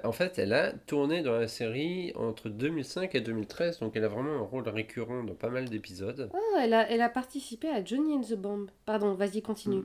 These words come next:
Speaker 1: Mm, oui, euh, euh, Agatha Christie, euh, Miss Marple, j'ai pas l'impression, non, elle joue pas le même personnage,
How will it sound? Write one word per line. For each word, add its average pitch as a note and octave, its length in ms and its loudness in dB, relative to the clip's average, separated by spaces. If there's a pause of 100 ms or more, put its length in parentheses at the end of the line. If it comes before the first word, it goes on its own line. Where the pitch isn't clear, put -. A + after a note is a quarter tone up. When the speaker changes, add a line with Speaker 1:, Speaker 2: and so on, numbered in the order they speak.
Speaker 1:
Mm, A#2 180 0
oui, - 260 2
euh, A#2 500 4
euh, B2+ 240 6
Agatha C#3+ 320 4
Christie, E3+ 680 -6
euh, A2+ 760 4
Miss C3 240 -4
Marple, D3+ 420 -4
j'ai D3 140 -8
pas - 160 -2
l'impression, D#3+ 460 -6
non, C3 180 2
elle B2+ 100 2
joue A#2+ 140 -4
pas E3+ 140 -4
le F3 60 -6
même E3+ 140 -2
personnage, A#2 540 -4